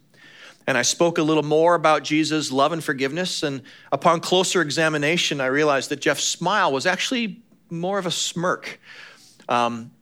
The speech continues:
and I decided to hit the pause button and say, "Okay, dude, what gives? What's, what's with the smirk?" And Jeff said something like this to me. He says, Mike, don't you know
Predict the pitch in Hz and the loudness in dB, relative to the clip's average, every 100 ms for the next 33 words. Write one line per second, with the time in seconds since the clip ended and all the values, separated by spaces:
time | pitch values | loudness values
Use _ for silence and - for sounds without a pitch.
0 | _ 139 139 139 135 131 131 _ - 143 | _ 0 2 2 0 0 -4 _ -6 0
1 | 156 151 135 143 - - 180 190 131 131 | 2 2 2 -2 -6 0 2 2 0 -2
2 | 123 123 - 131 123 117 _ _ _ - | -2 -10 0 2 0 -4 _ _ _ -10
3 | 120 120 107 104 117 104 131 98 - - | -2 -2 0 -4 -4 -4 -4 -4 -4 -10
4 | - 135 127 - 139 139 139 123 - - | -6 -8 -6 -6 -4 -4 -6 -6 -8 -4
5 | 131 117 - - _ _ _ - - - | -4 -4 -10 -20 _ _ _ -20 -20 -20
6 | - 151 151 240 - 330 226 220 208 196 | -8 -4 0 0 2 -2 2 0 0 0
7 | 160 123 139 - 101 90 - _ _ _ | 0 -2 -4 -4 -10 -12 -16 _ _ _
8 | _ _ _ _ _ 156 196 165 185 185 | _ _ _ _ _ -2 -2 0 0 0
9 | - 240 311 370 359 175 123 131 | -2 -2 0 0 2 2 2 -2